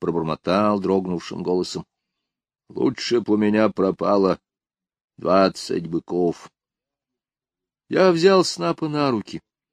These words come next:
назвал его по имени и погладил по голове. Он слегка заворчал, как видно на прощание, лизнул мне руку и умолк навсегда.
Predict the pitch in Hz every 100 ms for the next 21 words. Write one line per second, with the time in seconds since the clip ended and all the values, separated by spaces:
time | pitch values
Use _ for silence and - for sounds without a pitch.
0 | _ _ _ - 139 131 175 165 160 151
1 | 143 139 135 120 90 87 101 98 117 139
2 | 143 127 113 107 87 87 90 90 _ _
3 | _ _ _ _ _ _ _ _ - 110
4 | 110 107 123 123 110 104 - 156 180 170
5 | 135 _ - 131 - - 123 110 110 104
6 | 98 - 120 113 110 98 - - 80 78
7 | 82 160 143 135 127 113 120 - 101 _
8 | _ _ _ _ _ _ _ _ _ _
9 | _ _ 80 87 92 95 156 - - 76
10 | 69 - 71 71